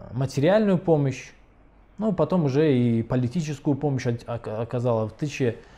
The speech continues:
девятьсот двадцать седьмом году впервые первая страна, которая признала,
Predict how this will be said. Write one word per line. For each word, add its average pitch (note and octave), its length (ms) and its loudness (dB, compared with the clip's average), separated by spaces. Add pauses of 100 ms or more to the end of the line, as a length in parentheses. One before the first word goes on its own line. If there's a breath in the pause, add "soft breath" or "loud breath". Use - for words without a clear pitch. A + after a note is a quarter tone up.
(120)
девятьсот C#3 380 2
двадцать B2+ 320 0
седьмом B2 380 2
году D3+ 280 0
впервые C3 680 4
первая B2+ 360 2
страна, C3+ 420 -2
которая A2+ 340 -4
признала, B2 720 0